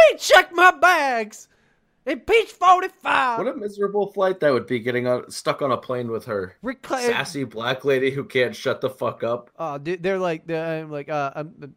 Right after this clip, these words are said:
Speaker 1: I'm, I'm sorry, uh, Congresswoman Waters, there's, uh, been a delay on your flight." She's like,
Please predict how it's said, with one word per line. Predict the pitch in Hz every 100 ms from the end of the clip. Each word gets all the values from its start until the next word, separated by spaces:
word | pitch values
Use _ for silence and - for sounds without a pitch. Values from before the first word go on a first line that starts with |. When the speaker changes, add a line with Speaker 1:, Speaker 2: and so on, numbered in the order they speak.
| -
Speaker 1:
I'm, | 139 -
I'm | 131
sorry, | - 127 127 139 131
uh, | - 110 104 104
Congresswoman | 143 131 - 139 127 120
Waters, | 117 147 196
there's, | - 107 104 110
uh, | 104 98
been | 110 120 110
a | 123
delay | 117 113 120
on | 117
your | 113
flight." | 110 123 117 139
She's | - 135
like, | 131